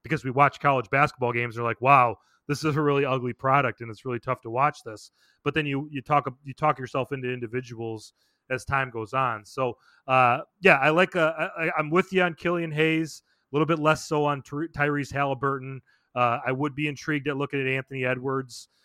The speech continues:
i-, in the top of the draft. He's a guy who could score the ball at the N B A level really well. And, um, it, but at the same time, uh, you know, for all the, the talk that we have had about this front office, uh, positively and negatively over these last couple of years,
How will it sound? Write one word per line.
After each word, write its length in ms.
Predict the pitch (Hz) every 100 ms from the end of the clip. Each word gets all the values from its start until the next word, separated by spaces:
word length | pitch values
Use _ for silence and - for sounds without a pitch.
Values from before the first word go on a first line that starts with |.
| _ 127
i-, 40 |
in 280 | 127 151 139
the 80 | 127
top 240 | 139 131
of 60 | 120
the 60 |
draft. 300 | 110 127 123
He's 140 | 123 117
a 60 |
guy 160 | 123 120
who 80 | 120
could 200 | 123 117
score 340 | - 120 131
the 80 | 120
ball 340 | 110 120 123 117
at 60 | -
the 100 | 120
N 100 | 117
B 160 | 117
A 80 | 113
level 400 | 113 117 120 110 _ _ _ -
really 220 | 143 131
well. 440 | 117 131 156 190 _ _ -
And, 280 | 135 139 135
um, 320 | 135 135 143 _ -
it, 180 | 143 113
but 160 | 151 -
at 120 | 160
the 60 | -
same 260 | - 165 139
time, 400 | 175 185 160 139 _ _ -
uh, 300 | 135 135 139 156
you 180 | 170
know, 100 | 151
for 200 | 120 143
all 140 | 147 156
the, 220 | 147 135
the 80 | 131
talk 300 | - 151 147
that 80 | 143
we 140 | 127
have 260 | 120 156 175
had 220 | 143 127
about 220 | 120 127
this 120 | 127 -
front 220 | 135 127
office, 440 | 135 - 123 -
uh, 220 | 127 120 135
positively 480 | 131 139 127 123 127
and 100 | 120
negatively 580 | 131 131 123 123 123 113 _ _
over 160 | 139 135
these 180 | 123 113
last 220 | 131 -
couple 220 | 127 127
of 40 | 120
years, 420 | 139 131 120